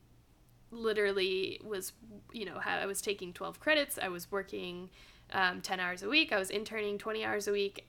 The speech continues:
and, like, that's not sane. Nobody should have to do that.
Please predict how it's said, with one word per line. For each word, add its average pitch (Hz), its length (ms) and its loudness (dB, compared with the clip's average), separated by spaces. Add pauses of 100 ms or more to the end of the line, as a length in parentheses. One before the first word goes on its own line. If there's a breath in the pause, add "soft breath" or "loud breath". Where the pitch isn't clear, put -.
and, 185 520 2 (640)
like, 247 260 0 (560)
that's - 240 -4
not 202 260 0
sane. 175 360 -4 (280)
Nobody 226 320 -4
should 190 180 -4
have 180 160 -6
to - 80 -14
do 175 160 -10
that. 226 300 0